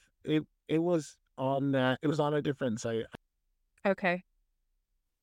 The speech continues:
Speaker 2: Yeah, we'll definitely have that linked if anybody's curious to see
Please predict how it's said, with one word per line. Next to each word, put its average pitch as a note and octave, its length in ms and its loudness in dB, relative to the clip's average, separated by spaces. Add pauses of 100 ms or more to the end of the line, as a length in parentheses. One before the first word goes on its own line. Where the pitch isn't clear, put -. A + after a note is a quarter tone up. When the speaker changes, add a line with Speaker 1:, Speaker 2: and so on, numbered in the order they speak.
(1600)
Speaker 2:
Yeah, A3 240 6
we'll G#3+ 240 2
definitely B3 480 4
have G#3 180 2
that - 180 0
linked F3+ 280 -2
if E3+ 120 -2
anybody's E3+ 520 -2
curious E3 580 -2
to D3+ 300 -2
see D#3+ 480 -2